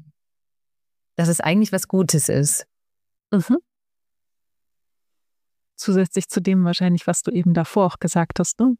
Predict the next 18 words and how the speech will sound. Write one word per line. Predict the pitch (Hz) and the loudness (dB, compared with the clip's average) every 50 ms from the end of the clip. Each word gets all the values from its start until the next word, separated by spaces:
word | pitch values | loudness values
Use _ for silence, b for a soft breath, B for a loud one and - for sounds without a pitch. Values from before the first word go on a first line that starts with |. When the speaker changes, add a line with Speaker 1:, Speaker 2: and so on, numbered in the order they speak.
| _ _ _ | _ _ _
Speaker 2:
Also | 180 170 160 180 | 0 0 0 0
dieses | 165 170 175 170 - 175 - - | 0 0 0 0 0 0 -2 -2
Berücksichtigen | - 185 170 180 175 - - - 180 - - - 185 180 175 175 175 175 | 0 0 2 2 2 0 -2 -2 -2 -4 -4 -4 0 2 2 2 2 0
von | - - 185 175 175 175 165 | -2 -2 0 2 2 0 0
verschiedenen, | - - 185 170 - - 190 175 180 175 175 175 170 170 175 185 - _ _ _ _ _ _ _ _ _ _ _ - | 0 -2 -2 -2 0 0 0 2 2 2 2 2 2 2 0 0 -2 _ _ _ _ _ _ _ _ _ _ _ -4
ähm, | 190 175 175 180 - | 0 0 2 2 2
Dingen | 190 180 185 180 180 180 | 2 2 2 2 2 2
oder | 175 170 175 180 170 160 165 | 0 0 0 0 0 0 0
auch | 165 - | -2 -2
der | - 190 170 - - | -2 0 0 0 0
Außenwelt | 180 - - 190 175 - 170 170 170 175 170 - | 0 0 0 0 0 0 2 2 2 2 0 0
und | 175 170 | -2 -2
dass | 170 - - | -2 -4 -2
alles | - 170 170 170 - - | 0 0 0 0 0 -2
zusammenkommt | - 196 175 - 165 160 175 180 - - 190 185 190 190 - - - - - | -2 -2 0 0 2 2 2 0 0 0 0 2 2 2 0 -4 -10 -8 -2
und | 175 175 175 | 0 0 2
nicht | 170 - - - | 0 0 0 0
nur | 185 180 175 170 175 175 | 0 2 2 0 0 -2